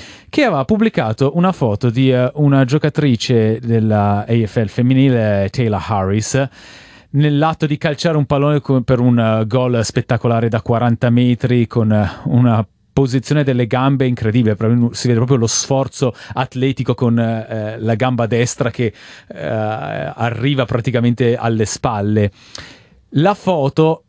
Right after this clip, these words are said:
è, è stata, eh, pre-, presa mira da attacchi sessisti, eh, vergognosi da troll. La decisione di Channel seven è stata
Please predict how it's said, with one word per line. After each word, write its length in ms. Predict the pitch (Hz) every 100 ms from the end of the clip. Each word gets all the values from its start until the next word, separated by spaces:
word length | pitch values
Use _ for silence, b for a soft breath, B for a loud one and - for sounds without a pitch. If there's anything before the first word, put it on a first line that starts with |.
| _
è, 460 | - 139 131 123 123
è 60 |
stata, 1000 | 120 151 135 123 117 113 113 110 104 104
eh, 80 | 101
pre-, 240 | - 131 127 107
presa 300 | 139 127 135
mira 280 | 135 139
da 140 | 127 120
attacchi 400 | 110 - 127 127
sessisti, 840 | - 120 - 123 113 - - 120
eh, 420 | 113 107 107 104 - 98
vergognosi 600 | 95 113 107 110 110 104
da 120 | 107 107
troll. 440 | 113 104 101 110
La 100 | 147
decisione 400 | 160 202 - 247
di 100 | 165
Channel 300 | - 156 160
seven 540 | 160 147 117 127 147 160 B B B
è 80 | 160
stata 640 | - 170 101 107 123 120